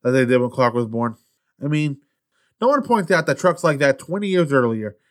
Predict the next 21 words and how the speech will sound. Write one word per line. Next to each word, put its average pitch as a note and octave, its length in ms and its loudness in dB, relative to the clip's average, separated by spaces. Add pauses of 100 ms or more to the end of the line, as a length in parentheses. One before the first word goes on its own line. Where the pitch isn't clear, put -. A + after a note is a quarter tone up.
(260)
in C#3+ 80 -4
a C#3+ 60 2
place E3+ 240 0
like E3 120 0
Smallville C3+ 360 0
were D3 160 0
probably D#3+ 400 2
a B2 60 2
dime A2+ 280 -2
a G#2 40 -10
dozen. E2+ 400 -18 (280)
And D#3 120 0
I F3+ 80 4
think D4 180 0
it G#3 60 0
stretches F#3 360 0
the E3 60 -4
credibi-, E3 640 0
the D3 80 -16
credibility G3 560 2
that D3+ 300 0